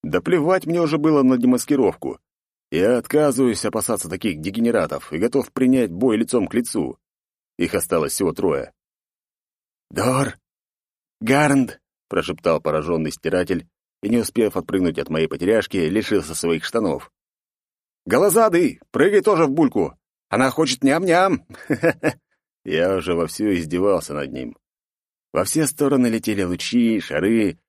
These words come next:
которые взрывались и стирали из мира всё, до чего долетали. Пусть у них крутая и сильная магия, но где реакция, где скорость?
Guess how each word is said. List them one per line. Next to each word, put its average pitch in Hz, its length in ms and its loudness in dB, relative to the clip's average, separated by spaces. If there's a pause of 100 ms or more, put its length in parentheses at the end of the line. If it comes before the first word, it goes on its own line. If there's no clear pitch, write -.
(160)
которые 92 300 -2
взрывались 87 640 -2
и 90 40 -8
стирали 87 400 -2
из 78 100 -6
мира 85 240 -2
всё, 101 300 0
до 78 100 -2
чего 78 180 -4
долетали. 76 560 -2 (800)
Пусть 165 260 0
у 156 40 2
них 151 420 0
крутая 160 600 0
и 113 80 2
сильная 117 420 0
магия, 113 520 0
но 87 200 -2
где 101 260 0
реакция, 110 800 -2 (160)
где 80 240 -4
скорость? 135 680 -2